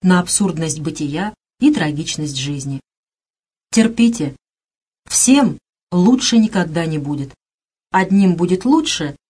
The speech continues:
другим станет хуже. Такое состояние, такие колебания горести и боли – вот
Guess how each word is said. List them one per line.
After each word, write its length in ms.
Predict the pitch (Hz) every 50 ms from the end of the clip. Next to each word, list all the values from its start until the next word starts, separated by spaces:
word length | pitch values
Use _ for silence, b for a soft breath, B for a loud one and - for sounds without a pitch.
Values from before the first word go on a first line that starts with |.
| _ _ -
другим 360 | 175 220 226 214 269 320 311
станет 420 | 302 - - 190 208 202 175 175
хуже. 440 | - - - 151 147 131 143 139 135 - _ _ _ _ _ _ _ _ _ _ _ _ _ _
Такое 340 | - 240 233 233 330 311 294
состояние, 880 | 294 - 226 220 - - 208 196 170 170 175 175 170 160 156 147 147 - _ _ _ _ _ _
такие 360 | 202 226 220 247 240 233 226
колебания 640 | 233 220 208 208 196 185 214 214 208 202 196 190 190
горести 540 | 160 160 190 208 202 190 185 - - 185
и 100 | 180 185
боли – 480 | 180 151 151 180 214 208 170 139 131 - _ _ _ _ _ _ _ _
вот 340 | 160 175 233 240 233 233